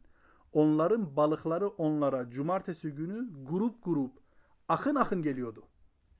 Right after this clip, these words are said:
Çok fazla bir şekilde balıklar geliyor bunlara. Az sonra açıklayacağım inşallah. وَيَوْمَ لَا يَسْبِتُونَ لَا تَأْتِيهِمْ. Ve cumartesi gününden hariçteki günlerde gelmiyordu. O balıklar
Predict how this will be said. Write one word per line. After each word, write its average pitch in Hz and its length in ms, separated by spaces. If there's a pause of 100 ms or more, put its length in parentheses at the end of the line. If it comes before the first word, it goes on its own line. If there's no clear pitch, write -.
(160)
Çok 254 320
fazla 180 340
bir 165 60
şekilde 175 380
balıklar 170 320
geliyor 131 300
bunlara. 123 360 (160)
Az 180 120
sonra 175 160
açıklayacağım 151 440
inşallah. 139 400 (600)
وَيَوْمَ 208 600
لَا 262 140
يَسْبِتُونَ 247 960
لَا 202 200
تَأْتِيهِمْ. 151 800 (420)
Ve 151 120
cumartesi 196 600
gününden 170 380
hariçteki 160 1200
günlerde 180 580
gelmiyordu. 151 800 (680)
O 156 160
balıklar 147 460